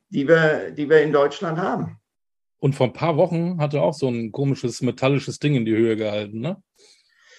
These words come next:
Speaker 1: Und das schon zum zweiten Mal in Folge. Und dieses metallische Ding, das ist, ja, die Krone des europäischen Vereinsbasketballs.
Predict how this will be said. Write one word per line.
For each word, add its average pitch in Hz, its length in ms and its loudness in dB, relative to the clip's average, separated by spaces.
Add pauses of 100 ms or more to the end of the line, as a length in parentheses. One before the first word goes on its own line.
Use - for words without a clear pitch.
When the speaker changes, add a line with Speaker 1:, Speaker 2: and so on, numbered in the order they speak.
(280)
Speaker 1:
Und 143 120 2
das 175 160 6
schon 185 140 4
zum 180 180 2
zweiten 190 440 4
Mal 175 460 2
in 165 220 0
Folge. 156 600 4 (360)
Und 139 280 -6
dieses 156 240 -2
metallische 165 600 2
Ding, 185 400 0
das 156 260 2
ist, - 560 -8
ja, 180 400 0
die 165 160 0
Krone 196 540 6
des 185 160 2
europäischen 170 600 0
Vereinsbasketballs. - 1200 -8